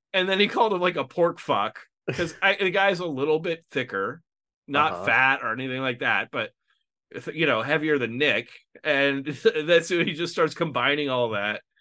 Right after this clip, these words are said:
Speaker 2: He's
Speaker 1: And, yeah.
Speaker 2: pretty mean to Russ.
Speaker 1: He is. But this is the guy that is, like, in a relationship with his ex-wife and is trying to, like, step up.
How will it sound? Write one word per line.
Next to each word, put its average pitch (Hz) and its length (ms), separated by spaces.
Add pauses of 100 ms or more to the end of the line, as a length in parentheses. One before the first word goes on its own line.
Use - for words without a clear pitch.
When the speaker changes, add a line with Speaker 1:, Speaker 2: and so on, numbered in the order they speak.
(720)
Speaker 2:
He's 214 280
Speaker 1:
And, 208 140
yeah. - 80
Speaker 2:
pretty 175 260
mean 123 440
to 110 140
Russ. 80 680 (280)
Speaker 1:
He 135 220
is. 98 260
But 226 300
this 233 160
is - 80
the 233 100
guy 196 340
that 185 180 (120)
is, 156 160
like, 156 240
in 156 120
a 165 60
relationship 156 580
with 139 80
his 123 180
ex-wife 127 840
and 113 640
is 120 600
trying 131 500
to, 131 140
like, 110 260 (760)
step - 480
up. 143 400